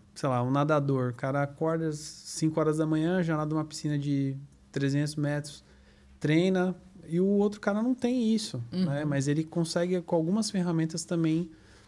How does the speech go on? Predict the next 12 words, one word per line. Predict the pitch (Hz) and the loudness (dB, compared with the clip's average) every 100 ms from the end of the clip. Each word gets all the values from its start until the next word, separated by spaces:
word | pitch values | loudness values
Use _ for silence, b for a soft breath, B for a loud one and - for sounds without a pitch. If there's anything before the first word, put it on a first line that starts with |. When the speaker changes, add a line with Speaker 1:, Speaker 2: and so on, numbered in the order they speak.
| B B - - | B B -20 -8
Speaker 1:
é, | 143 139 135 131 131 127 123 | -2 0 0 -2 -2 -4 -6
fazer | - - 175 160 165 180 - 151 | -4 2 4 4 2 2 -2 -8
atividades. | 127 151 143 135 123 127 | -6 -4 -2 0 0 0
A | 139 139 | -2 -2
atividade, | 139 156 151 156 | 0 0 2 2
ela | 170 | 2
tá | 165 165 | 0 -2
presente | 175 165 160 170 202 | 0 2 2 2 -2
em | 233 | -4
tudo, | 220 214 180 135 | -2 0 0 -2
né? | 131 160 | -2 0
Speaker 2:
Uhum. | 202 190 170 170 | 2 2 2 -6